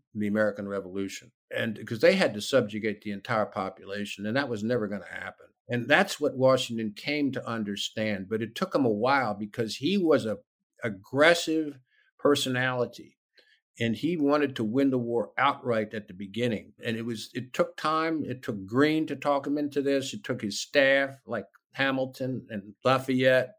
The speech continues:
to hold him down, basically. But eventually he did, and he, he recognized that. And you gotta understand, like, when the war, when he leaves Mount Vernon in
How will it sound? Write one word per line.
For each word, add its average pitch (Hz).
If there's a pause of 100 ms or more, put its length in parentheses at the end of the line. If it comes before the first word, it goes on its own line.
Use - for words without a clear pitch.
to 110
hold 127
him 113
down, 120
basically. -
But 120
eventually 135
he 110
did, 110 (480)
and 107
he, 107
he 117
recognized 107
that. 98 (120)
And 151 (360)
you 180
gotta 208
understand, 165 (100)
like, 131 (140)
when 131
the 131
war, 190 (100)
when 131
he 214
leaves 170
Mount 143
Vernon 123
in 104